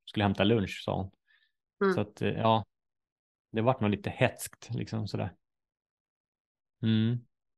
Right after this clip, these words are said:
Speaker 2: Mm, och sen är det ju, <clears throat> det var ju mest tjejer där. Eh,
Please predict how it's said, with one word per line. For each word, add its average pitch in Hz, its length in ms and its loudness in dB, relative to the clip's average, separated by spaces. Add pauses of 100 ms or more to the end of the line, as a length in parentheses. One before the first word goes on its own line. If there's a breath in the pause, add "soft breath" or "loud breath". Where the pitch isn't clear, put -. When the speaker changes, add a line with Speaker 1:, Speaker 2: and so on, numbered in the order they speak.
(140)
Speaker 2:
Mm, 233 540 6
och 202 80 4
sen 214 200 8
är 233 180 8
det 226 60 6
ju, 196 140 8 (300)
<clears throat> 240 300 6
det 196 100 6
var 208 200 8
ju 196 100 6
mest - 440 -2 (240)
tjejer - 380 -2
där. 233 280 0 (420)
Eh, 175 420 -4